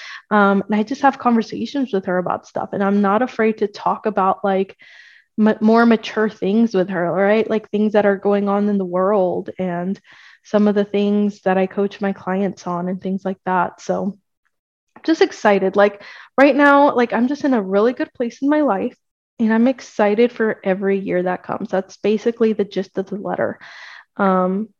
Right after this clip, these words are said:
things are really good. And I feel like now, like, n-, like, I've been getting my life together the last couple of years and really kind of just setting the foundations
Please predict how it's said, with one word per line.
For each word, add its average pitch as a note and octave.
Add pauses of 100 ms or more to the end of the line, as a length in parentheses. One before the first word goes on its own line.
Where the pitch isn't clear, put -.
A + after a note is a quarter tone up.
(460)
things A3
are D4
really A#3
good. G#3 (520)
And A3
I G3
feel A3
like G#3
now, G3+
like, A3
n-, G3+
like, G3+ (220)
I've G3+ (240)
been G#3+
getting A3
my A#3+
life A#3
together G3+
the G#3+
last G3
couple A3+
of G3+
years G3+
and G#3
really G#3
kind G#3+
of G#3
just G#3
setting G3+
the G3+
foundations G3+